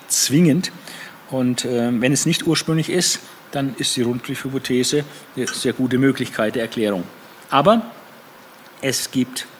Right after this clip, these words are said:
Gegenargumente gegen diese Rundbriefhypothese. Und das ist auch immer interessant, dass es immer wieder, bei jedem Argument kann man auch die Sache anders sehen. Und deswegen ist es gut, Dinge abzuwägen und dann, wenn man die Argumente rauf und runter kennt, dann kann man ein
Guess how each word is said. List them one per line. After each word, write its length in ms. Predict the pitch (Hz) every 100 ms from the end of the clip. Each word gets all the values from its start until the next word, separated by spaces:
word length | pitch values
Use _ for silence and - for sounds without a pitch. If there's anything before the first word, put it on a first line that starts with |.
| - - - -
Gegenargumente 800 | 131 139 139 127 120 117 107 107
gegen 260 | 95 113 110
diese 200 | 107 104
Rundbriefhypothese. 880 | 104 98 107 - 104 104 101 98 - - - - - - - - - -
Und 160 | 123
das 100 | 131
ist 60 | 151
auch 100 | 151
immer 140 | 160
interessant, 360 | 143 143 131 147
dass 120 | 143
es 80 | 135
immer 200 | 156 156
wieder, 300 | 156 151 139 - - - -
bei 100 | 135
jedem 240 | 156 165
Argument 460 | 143 135 135 143 147
kann 140 | 143
man 100 | 139
auch 260 | 135 131 -
die 100 | 147
Sache 260 | 139 131 -
anders 340 | 104 101 -
sehen. 220 | 87 92 - - - - - - -
Und 80 | 120
deswegen 640 | 117 - 135 135 139 139 135 131
ist 140 | 135
es 160 | 135 -
gut, 320 | 190 185 - - - - - - - - -
Dinge 160 | 151 156
abzuwägen 640 | 156 - 135 120 135 156
und 160 | 131
dann, 320 | 120 131 143 139
wenn 80 |
man 140 | 127 117
die 280 | 113 110 110 -
Argumente 580 | 120 120 151 156 147 139
rauf 220 | 120 117
und 100 | 117
runter 220 | 113 110
kennt, 400 | - 151 185 -
dann 100 | 131
kann 160 | - 127
man 140 |
ein 40 | 123